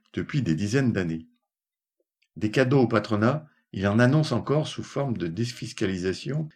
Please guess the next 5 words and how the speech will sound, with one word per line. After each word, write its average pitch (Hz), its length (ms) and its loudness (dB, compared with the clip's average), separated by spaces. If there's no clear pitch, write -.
et 98 80 -2
d'exonération 117 800 4
de 120 100 0
cotisations 90 580 -4
sociales. 92 580 -6